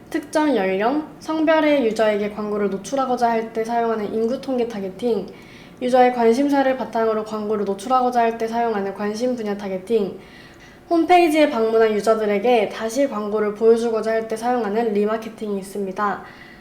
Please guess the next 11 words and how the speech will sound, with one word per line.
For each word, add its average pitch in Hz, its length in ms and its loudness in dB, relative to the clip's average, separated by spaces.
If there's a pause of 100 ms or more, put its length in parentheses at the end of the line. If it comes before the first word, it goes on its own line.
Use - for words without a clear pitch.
(540)
타겟팅을 339 540 4
설정할 311 420 2
필요 302 180 2
없이 - 460 0
키워드 320 340 2
문맥, 214 640 -2
주제, 202 540 -4
유사 233 280 2
유저, 254 340 0
리마케팅 226 560 -2
등 226 260 0